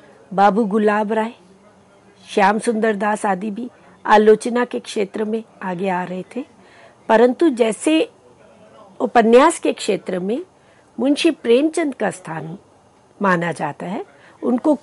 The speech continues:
धुरी में रखा जाता है, नाटक के क्षेत्र में प्रसाद को केंद्र में रखते हुए या कविता के क्षेत्र में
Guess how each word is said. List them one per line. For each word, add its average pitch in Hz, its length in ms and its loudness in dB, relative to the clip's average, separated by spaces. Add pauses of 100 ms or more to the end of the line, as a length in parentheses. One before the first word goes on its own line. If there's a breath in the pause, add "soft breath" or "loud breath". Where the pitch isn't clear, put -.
(140)
धुरी 220 300 4
में 233 140 2
रखा 175 320 -6
जाता 151 340 -12
है, 190 220 -12 (520 soft breath)
नाटक 240 380 2 (100)
के 277 100 -2
क्षेत्र 247 440 0
में 254 160 0
प्रसाद 214 560 -2
को - 140 0
केंद्र 202 420 -2
में 185 160 -6
रखते - 320 -10
हुए 165 360 -10 (460 loud breath)
या 202 360 4 (1000 soft breath)
कविता 262 380 4
के 285 180 0
क्षेत्र 202 400 -2
में 247 160 -4